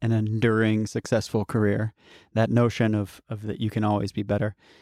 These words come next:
how do you make sure you're evaluating your own work and, and that you're personally constantly doing better work and,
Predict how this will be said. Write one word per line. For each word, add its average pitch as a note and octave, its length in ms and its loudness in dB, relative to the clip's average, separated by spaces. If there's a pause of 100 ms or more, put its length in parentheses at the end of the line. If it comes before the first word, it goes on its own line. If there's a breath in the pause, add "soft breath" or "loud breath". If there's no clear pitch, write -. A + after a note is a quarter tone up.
(120)
how B2 320 4
do B2+ 80 2
you B2 100 2
make A2+ 160 2
sure - 180 -2
you're G#2+ 380 -2 (100)
evaluating G#2+ 720 2
your G2+ 160 4
own A2 240 2
work G#2 300 -4
and, G2 260 0
and G2 220 0
that - 180 -2
you're G#2 260 2 (540)
personally G#2+ 580 2 (1200 soft breath)
constantly G2+ 640 0 (640)
doing G#2+ 260 2
better G#2+ 220 4
work G#2 300 2
and, F#2+ 220 2